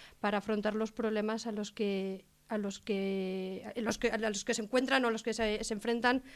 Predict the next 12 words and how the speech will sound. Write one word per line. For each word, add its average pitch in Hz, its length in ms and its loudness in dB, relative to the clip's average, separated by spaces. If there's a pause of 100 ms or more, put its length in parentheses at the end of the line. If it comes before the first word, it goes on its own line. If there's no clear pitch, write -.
(280)
los 220 200 0
compañeros 220 580 2
en 220 140 2
el 208 120 2
día 208 180 4
a 196 40 2
día, 226 220 2
¿no? 233 180 0
Pues - 180 -8
tenemos 214 360 0
como 214 260 0
misión, 233 480 0